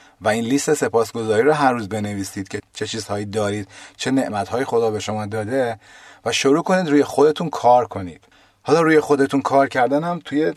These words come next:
سوال بعدی جواب می‌دم بیشتر، ولی خب به شما هم،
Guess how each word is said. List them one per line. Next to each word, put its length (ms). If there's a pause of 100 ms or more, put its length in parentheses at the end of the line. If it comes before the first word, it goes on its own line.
سوال 400
بعدی 320
جواب 340
می‌دم 460
بیشتر، 460
ولی 140
خب 200
به 100
شما 300
هم، 340